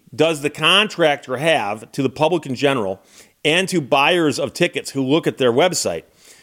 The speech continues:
What duty do they owe those people? And you might say, "But Steve, they do owe the duty. They owe the duty to post the numbers accurately 'cause it can cause all kinds of problems." What if you had the winning ticket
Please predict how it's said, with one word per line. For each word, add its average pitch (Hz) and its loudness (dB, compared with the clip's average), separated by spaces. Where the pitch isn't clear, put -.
What 160 -2
duty 185 2
do 143 2
they 147 0
owe 185 2
those 127 0
people? - -8
And 131 0
you 139 4
might 226 2
say, 190 -2
"But 147 -4
Steve, 220 0
they 165 2
do 165 -4
owe 214 2
the 208 -2
duty. 147 -4
They 156 -2
owe 196 2
the 220 -2
duty 165 0
to 175 2
post 196 0
the 196 2
numbers 147 0
accurately 147 0
'cause 135 -2
it 156 -2
can 160 -6
cause 160 0
all 180 2
kinds 208 -2
of - -4
problems." 220 0
What 196 2
if 247 -4
you 196 -2
had 185 2
the 170 4
winning 160 2
ticket 190 -2